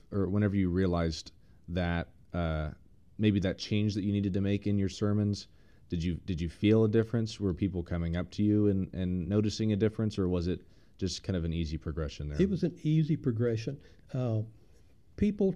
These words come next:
Speaker 2: tend to really like to hear the bad part of how you were, uh, more than they do the good part of how you've become.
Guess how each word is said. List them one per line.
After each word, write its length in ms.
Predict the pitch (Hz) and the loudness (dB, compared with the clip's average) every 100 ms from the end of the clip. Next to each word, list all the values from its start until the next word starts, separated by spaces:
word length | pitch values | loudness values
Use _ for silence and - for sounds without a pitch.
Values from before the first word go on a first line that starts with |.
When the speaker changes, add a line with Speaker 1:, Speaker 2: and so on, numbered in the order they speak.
| - | -2
Speaker 2:
tend 400 | - 175 170 139 | -2 0 2 0
to 80 | |
really 440 | 113 120 143 151 151 | 0 2 4 4 2
like 360 | 127 131 143 - | 0 -2 -4 -6
to 80 | 131 | -10
hear 380 | 110 135 139 | -4 -2 -2
the 120 | 120 110 | -2 -4
bad 440 | 104 127 139 - | -2 -2 -2 -4
part 240 | 147 143 | -2 -2
of 60 | 123 | -2
how 100 | 131 | -2
you 220 | 131 127 | 0 0
were, 500 | 120 117 123 147 160 165 - - - - - - | 0 0 2 2 0 -4 -14 -20 -20 -20 -20 -8
uh, 320 | 113 113 113 | -2 0 0
more 320 | 110 120 151 147 | 0 4 4 6
than 160 | 147 | 4
they 120 | 147 135 | 4 2
do 160 | 131 | 2
the 120 | 131 123 | 2 2
good 280 | 139 151 | 0 -2
part 400 | - 147 147 147 131 | 0 0 0 -4 -6
of 140 | 110 | -4
how 140 | 139 | -2
you've 240 | 135 135 113 | 0 0 0
become. 540 | 113 - 139 143 151 | -8 -4 -2 -2 -4